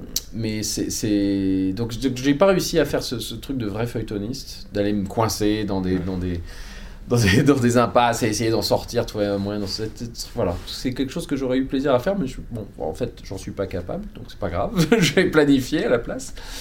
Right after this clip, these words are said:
Speaker 1: Et pour l'écriture en, en, en épisode, euh, c'était une énorme contrainte, surtout au début, euh, mais que j'ai trouvé, euh,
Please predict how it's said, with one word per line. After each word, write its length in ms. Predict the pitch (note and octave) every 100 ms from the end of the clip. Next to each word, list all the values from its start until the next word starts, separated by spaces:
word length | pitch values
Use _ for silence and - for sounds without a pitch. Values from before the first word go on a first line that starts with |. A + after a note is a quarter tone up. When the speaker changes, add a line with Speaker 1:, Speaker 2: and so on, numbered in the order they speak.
| - - -
Speaker 1:
Et 240 | C#3+ C#3+ D3
pour 180 | D3 F#3+
l'écriture 500 | F#3+ G3 G3+ G#3+ G3
en, 340 | F3+ E3+ -
en, 420 | E3 E3 E3 C#3+ D3
en 60 | D#3+
épisode, 480 | D#3 D#3 F#3 G3+
euh, 320 | F#3 D#3 D3+ F#2+ - - - - - -
c'était 300 | - D3 C#3
une 80 | C#3+
énorme 260 | D3 F#3+ F#3+
contrainte, 320 | F3 - F3+
surtout 240 | E3+ D3 G3
au 40 |
début, 340 | D3+ B2+ - - - - - - -
euh, 240 | A#2+ B2
mais 200 | B2+ B2+
que 60 | B2
j'ai 140 | C3
trouvé, 440 | - C3+ B2+ C3+ B2
euh, 520 | G#2+ G#2 G2 F#2+